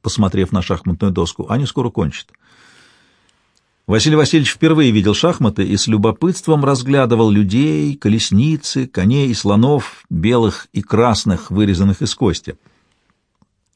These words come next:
«Это два войска», — пояснил ему игру царевич Касим, — «с двумя царями. В игре их шахами зовут. Вон они оба сидят на столах своих в коронах. Один белый, другой красный.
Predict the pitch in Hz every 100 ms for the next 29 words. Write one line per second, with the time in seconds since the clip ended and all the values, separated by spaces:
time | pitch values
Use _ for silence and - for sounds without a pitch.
0 | _ - - 92 104 101 143 127 - 71
1 | - _ _ _ _ _ _ _ _ _
2 | _ _ - 92 92 110 104 90 90 95
3 | 90 90 82 95 87 82 76 - 92 -
4 | 85 76 - 87 82 98 123 - 120 87
5 | 65 - _ _ _ _ _ _ - 90
6 | 98 101 - - 120 92 76 71 73 64
7 | _ _ _ _ _ _ _ _ - 127
8 | 170 147 107 101 85 87 101 92 92 85
9 | - 92 80 - 90 78 - _ - 90
10 | 85 76 71 - _ - 85 87 95 156
11 | 151 90 123 - 90 73 - 76